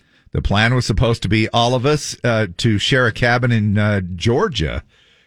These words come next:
now, the guy who is my friend still wants to go on the trip with us. He said that, uh, he already paid for it and that he's not gonna let his ex-girlfriend ruin his fun. "My girlfriend hates the idea.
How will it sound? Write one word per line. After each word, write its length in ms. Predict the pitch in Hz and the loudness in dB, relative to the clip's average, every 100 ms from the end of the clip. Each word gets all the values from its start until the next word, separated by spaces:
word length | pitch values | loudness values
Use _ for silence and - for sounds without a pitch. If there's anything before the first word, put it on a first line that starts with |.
| - | -2
now, 140 | 101 | 0
the 100 | 101 | 0
guy 580 | 90 151 185 120 127 156 - _ _ _ | 2 2 4 4 4 0 -4 _ _ _
who 220 | - 127 | -2 2
is 160 | 117 98 | 2 2
my 160 | 107 101 | 0 -2
friend 580 | - 147 117 104 127 - _ _ _ - | 0 2 2 2 0 -4 _ _ _ -16
still 300 | - - 135 | -4 0 2
wants 240 | 127 110 - | 0 -2 -2
to 80 | 101 | 0
go 200 | 107 107 | 0 2
on 160 | 101 | 0
the 60 | 98 | -2
trip 280 | - 123 101 | -2 -2 0
with 180 | 82 87 | -2 0
us. 180 | 92 - | -2 0
He 100 | 87 | -2
said 340 | - 101 85 | 0 -2 0
that, 360 | 95 87 - 98 | 0 -2 -2 0
uh, 60 | |
he 180 | 87 98 | 2 2
already 320 | 95 110 117 107 | 2 0 0 -2
paid 340 | - 113 98 | -2 -2 -2
for 220 | 87 76 | -2 -2
it 100 | 92 - - - - _ - | -2 -6 -20 -20 -20 _ -2
and 180 | 95 92 | 0 2
that 140 | 95 | 2
he's 180 | 110 92 | 0 2
not 300 | 107 123 147 | 2 0 0
gonna 160 | 151 | 0
let 180 | 127 117 | 2 2
his 160 | 107 95 | 0 0
ex-girlfriend 720 | 107 - 104 113 139 90 98 | -2 -2 0 0 0 0 0
ruin 220 | 85 85 104 | 0 2 0
his 120 | 110 | 0
fun. 280 | 170 190 87 | -2 0 0
"My 140 | 90 | 0
girlfriend 520 | 85 117 127 110 98 | 0 0 0 0 0
hates 420 | - - 151 - | -2 -2 -4 -4
the 200 | - 78 | -4 -2
idea. 540 | 64 62 64 67 78 | -2 -4 -4 -2 0